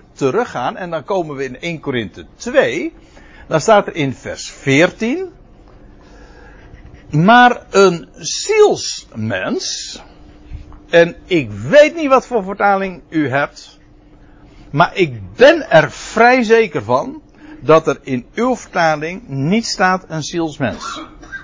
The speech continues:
Als u een Statenvertaling hebt, dan staat er "een natuurlijk mens". En als u een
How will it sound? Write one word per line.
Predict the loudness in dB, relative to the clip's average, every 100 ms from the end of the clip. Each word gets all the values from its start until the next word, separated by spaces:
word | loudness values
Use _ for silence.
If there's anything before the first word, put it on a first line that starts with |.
| -20 -20 -20 -20 -20 -20 -20 -20 -20 -20 -20 -20 -20 -20 -20 -20 -20 -6
Als | 2 4
u | 4
een | 0
Statenvertaling | 0 0 0 -2 -4 2 2 2 0
hebt, | -2 -4 -6 -20 -20 _ _ _ _ -20 -20 -20 -20 -20 -20 -10
dan | 4 6 6
staat | 6 6 4
er | -2 -4 -4
"een | -2
natuurlijk | -2 -6 -4 2 2 0 -6
mens". | -4 -6 -6 -10 -12 -14 -20 -20 -20 -20 -20 -20 -20 -20 -20 -20 -20 -14 2
En | 6
als | 6 4
u | 4
een | 2 -2 -10